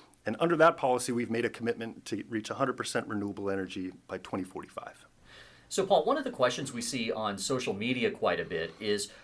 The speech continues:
Speaker 2: why is large hydro not considered renewable energy?
Speaker 1: It's a great question, Chris. Um, i-, you know, in some places,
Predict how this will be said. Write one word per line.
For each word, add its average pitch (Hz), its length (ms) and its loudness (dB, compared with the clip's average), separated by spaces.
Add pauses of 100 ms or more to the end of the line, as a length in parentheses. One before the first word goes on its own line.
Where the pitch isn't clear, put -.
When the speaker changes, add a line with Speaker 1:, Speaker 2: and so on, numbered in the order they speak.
Speaker 2:
why 190 240 0
is 247 180 -2
large 135 440 2
hydro 117 520 2
not 101 400 2
considered 139 640 0 (100)
renewable 131 520 4
energy? 135 380 -6 (1000)
Speaker 1:
It's - 140 2
a 175 40 4
great 190 180 10
question, 165 400 4
Chris. 135 280 6
Um, 131 300 4
i-, 190 200 -8 (140)
you 160 120 2
know, 156 140 6
in 135 140 0
some 214 260 6
places, 208 440 2